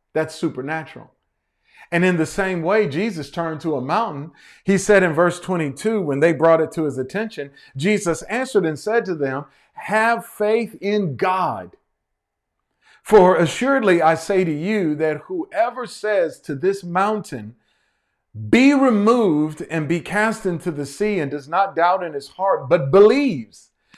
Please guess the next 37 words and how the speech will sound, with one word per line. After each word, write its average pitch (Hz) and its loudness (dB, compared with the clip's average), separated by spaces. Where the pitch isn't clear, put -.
those 208 4
things 202 -2
that 175 4
he 170 2
says 175 0
will 202 8
be 226 2
done, 170 2
he 226 2
will 226 6
have 185 -2
whatever 175 2
he 175 -2
says. 190 -6
Therefore, 185 4
I 170 4
say 233 -2
to 240 0
you, 170 -4
what, 175 -4
whatever 220 2
things 147 -2
you 214 -2
ask 180 -2
when 180 0
you 180 -2
pray, 175 0
believe 202 8
that 175 2
you 208 -2
receive 165 -4
them 135 -6
and 156 -4
you 190 -4
will 170 -2
have 175 -10
them." 123 -8